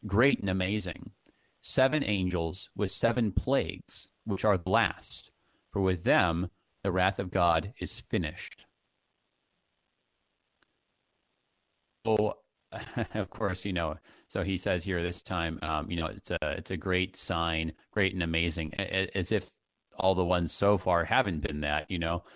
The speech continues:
Uh, <laughs> but the, the, the way that, the way that he sets this up, I feel like,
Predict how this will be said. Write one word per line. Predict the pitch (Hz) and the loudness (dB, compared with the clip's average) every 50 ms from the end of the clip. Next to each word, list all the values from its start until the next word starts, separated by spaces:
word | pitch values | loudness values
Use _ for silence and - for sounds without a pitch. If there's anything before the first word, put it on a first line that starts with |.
| - - - - _ _ - | -20 -20 -20 -20 _ _ -2
Uh, | 107 98 98 95 92 85 - - - - - - - | 2 4 4 4 4 2 0 -2 -6 -10 -10 -2 0
<laughs> | - 165 - - - _ _ _ | 0 0 0 -4 -12 _ _ _
but | 123 120 117 110 - - _ | 4 4 4 4 0 -4 _
the, | - - 64 - 135 120 135 131 | -16 -14 -6 -2 0 0 0 0
the, | 117 98 131 - | 0 0 0 0
the | 117 117 120 | 2 0 2
way | 131 143 160 180 190 180 | 2 4 4 4 4 4
that, | 151 135 123 117 110 - - _ _ | 4 4 4 4 2 0 -4 _ _
the | - 127 131 | -2 0 2
way | 170 175 170 | 2 2 2
that | 147 123 107 | 2 0 -2
he | 110 113 - 123 113 | -4 -6 -4 -4 -4
sets | - - - 151 160 - - | -4 -4 -4 -4 -4 -4 -6
this | - - 104 95 - - - _ _ - | -6 -4 -4 -4 -6 -10 -14 _ _ 2
up, | 143 175 147 - - | 4 4 4 4 4
I | 98 101 | 0 0
feel | 104 - 139 139 135 | 0 -2 -2 0 2
like, | 135 123 113 - - | 2 0 0 -2 -6